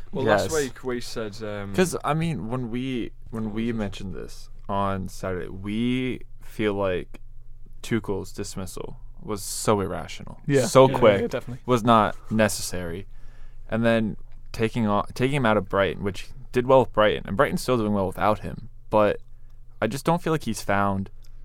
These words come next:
Speaker 2: the right team with Chelsea. I feel
Speaker 3: Yeah.
Speaker 2: like he's given, been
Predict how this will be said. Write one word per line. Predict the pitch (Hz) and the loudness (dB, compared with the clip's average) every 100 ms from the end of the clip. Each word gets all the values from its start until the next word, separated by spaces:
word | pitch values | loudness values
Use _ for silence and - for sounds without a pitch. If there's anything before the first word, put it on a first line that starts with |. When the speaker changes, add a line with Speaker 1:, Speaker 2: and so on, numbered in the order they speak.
| - | -8
Speaker 2:
the | 113 | 2
right | 110 95 - | 2 2 -4
team | - 95 101 120 - - - - - | -2 0 -2 -4 -8 -12 -12 -12 -4
with | 131 131 | -2 0
Chelsea. | - 139 - | 4 4 4
I | 123 | 2
feel | 151 | 6
Speaker 3:
Yeah. | 143 | 6
Speaker 2:
like | 143 | 6
he's | 113 104 - | 4 0 2
given, | |
been | 123 | 4